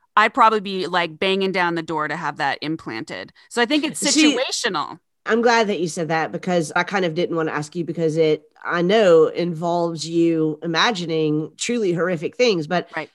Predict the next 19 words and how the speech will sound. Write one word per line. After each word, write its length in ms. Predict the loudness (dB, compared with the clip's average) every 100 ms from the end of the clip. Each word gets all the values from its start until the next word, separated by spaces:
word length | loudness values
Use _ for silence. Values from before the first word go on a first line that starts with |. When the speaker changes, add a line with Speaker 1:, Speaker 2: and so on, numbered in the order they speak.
| -2
Speaker 2:
I 80 | 0
was 120 | 4
gonna 160 | 2 2
ask 320 | 0 -2 -4
you 120 | -4
next, 380 | 0 0 -2 -2
what 260 | 0 0 0
if 300 | -2 -4 -4
one 140 | -4
of 100 | -2
your 320 | -4 -4 -6
children 720 | -8 -10 -6 -6 -4 -4 -6 -4
had 220 | -2 2
been 220 | 4 2 0
abducted 800 | 0 2 0 2 2 2 -2 -12 -4
Speaker 1:
That's 100 | 0
Speaker 2:
and 80 | 0
Speaker 1:
right. 140 | 0
Speaker 2:
recovered? 380 | -4 -8 -14